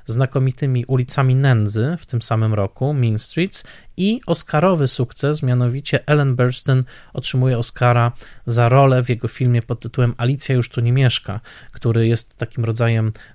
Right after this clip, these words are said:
feministycznej opowieści z Cliffem, z, właśnie z, mm, Ellen Burstyn i z Chrisem Christophersonem i z trzecioplanową rulką niejakiej Jodie Foster. Po tym sukcesie szef wytwórni Columbia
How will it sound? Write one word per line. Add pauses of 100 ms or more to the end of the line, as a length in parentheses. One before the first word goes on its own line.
feministycznej (340)
opowieści
z
Cliffem,
z,
właśnie
z,
mm,
Ellen
Burstyn
i
z
Chrisem
Christophersonem (120)
i (280)
z
trzecioplanową
rulką (360)
niejakiej (440)
Jodie
Foster. (320)
Po
tym
sukcesie (260)
szef
wytwórni
Columbia